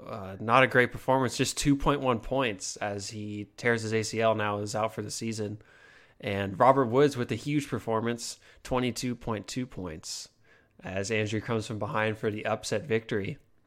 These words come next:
And, uh, you know, it wasn't a high-scoring team for either week,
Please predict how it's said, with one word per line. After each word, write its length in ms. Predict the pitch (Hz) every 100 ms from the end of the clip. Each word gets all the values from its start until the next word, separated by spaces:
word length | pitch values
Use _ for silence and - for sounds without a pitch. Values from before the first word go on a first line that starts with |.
| _ _ - - _ -
And, 280 | 107 104 104
uh, 260 | 107 104 110
you 100 | 117
know, 140 | 117
it 40 |
wasn't 280 | 135 147 156
a 20 |
high-scoring 560 | 120 135 135 - 139 117
team 220 | - 127
for 120 | 117
either 300 | 117 117 123
week, 320 | 120 123 127